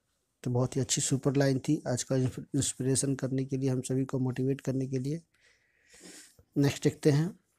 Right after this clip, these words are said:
Current affairs, top ten daily current affairs को चलिए जानते हैं। उससे पहले आप सभी से request करूँगा कि आप मेरे channel पर नए हो तो एक बार जरूर subscribe कर लेना।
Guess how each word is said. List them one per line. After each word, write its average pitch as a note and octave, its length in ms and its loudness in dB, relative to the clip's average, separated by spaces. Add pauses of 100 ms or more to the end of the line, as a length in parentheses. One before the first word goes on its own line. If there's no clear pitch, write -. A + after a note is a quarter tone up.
(1500)
Current C#3+ 280 6
affairs, - 760 4 (640)
top C3+ 220 0
ten C#3 140 4
daily C3 180 2
current C3+ 260 0
affairs C#3+ 280 2
को - 160 -4
चलिए C#3 260 2
जानते C3 360 0
हैं। C#3 60 2
उससे C3+ 200 0
पहले C3+ 240 0
आप C3 80 0
सभी C3+ 180 0
से C#3+ 100 2
request C3+ 280 -2
करूँगा C3+ 280 0
कि C#3+ 100 0
आप C3+ 140 0
मेरे B2+ 100 0
channel C3 200 -2
पर C3+ 120 -2
नए C#3 160 2
हो C3+ 120 2
तो C3+ 100 -4
एक B2+ 80 -2
बार C3 80 0
जरूर C3 140 0
subscribe C3+ 440 -2
कर C3 120 -4
लेना। C#3 280 -4